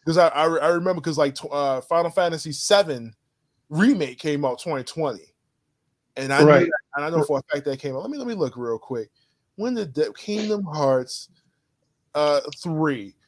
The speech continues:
Speaker 1: So, li-, li-, like you said, man, it's, it's, it's been a toxic relationship with the Kingdom Hearts series.
Speaker 2: <laughs>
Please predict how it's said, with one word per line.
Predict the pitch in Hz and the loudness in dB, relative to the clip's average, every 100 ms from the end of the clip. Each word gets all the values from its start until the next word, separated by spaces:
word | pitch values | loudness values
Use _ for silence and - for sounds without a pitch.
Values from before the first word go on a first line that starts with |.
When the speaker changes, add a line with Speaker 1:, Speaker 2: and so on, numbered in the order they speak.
| _ | _
Speaker 1:
So, | - - 214 185 | -2 6 8 6
li-, | 220 254 | 2 0
li-, | 269 | 4
like | 240 | 4
you | 196 | 4
said, | 190 165 | 6 6
man, | 147 143 156 | 4 -2 -4
it's, | 170 | -6
it's, | 185 160 | -10 -6
it's | 185 - | -8 -2
been | 202 | 0
a | 175 | 0
toxic | - 175 160 - 151 | 2 0 0 -4 -6
relationship | 156 156 143 143 143 | -2 -2 -2 -2 -2
with | 143 | -2
the | 139 | -4
Kingdom | 143 147 135 | -4 -4 -2
Hearts | 135 127 | -2 2
series. | - 120 240 - - | 2 6 4 6 4
Speaker 2:
<laughs> | 233 - 247 214 | 4 4 4 4